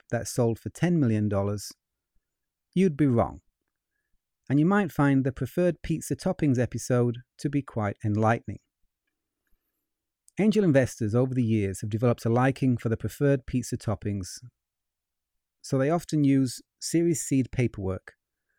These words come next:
for syndicated rounds of angel funding. That goes for the Band of Angels and the Keiretsu Forum. Based in Silicon Valley,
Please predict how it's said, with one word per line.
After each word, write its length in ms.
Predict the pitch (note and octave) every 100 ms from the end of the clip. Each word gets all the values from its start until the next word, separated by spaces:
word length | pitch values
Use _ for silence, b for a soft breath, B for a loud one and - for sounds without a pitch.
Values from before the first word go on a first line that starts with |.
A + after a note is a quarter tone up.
| _
for 60 | C#3
syndicated 640 | - D#3+ - B2 A2+ A2+
rounds 360 | G#2+ G#2+ G#2+ G#2
of 80 | G#2
angel 320 | G#2 G2+ G2 -
funding. 380 | B2 A2 F2 _ _ _ _ _ _ _ _ _ _ _ _ _ _ _
That 180 | F3+ F#3
goes 280 | E3 D3+ C#3
for 120 | C#3+
the 60 | A#2
Band 240 | A#2+ A#2+
of 80 | A2+
Angels 600 | E3 F3 E3+ E3+ D3+ - _ _ _ -
and 160 | C3
the 60 | C3
Keiretsu 500 | - A2+ - A#2 G#2+
Forum. 560 | - A2 G#2 F#2+ C#2 - _ _ _ _ _ _ _ _ _ _ _ _ _ _
Based 320 | E3 G3 -
in 80 | E3+
Silicon 400 | C#3+ D3 C3+ B2+
Valley, 380 | G#2+ G2 F#2+ F#2+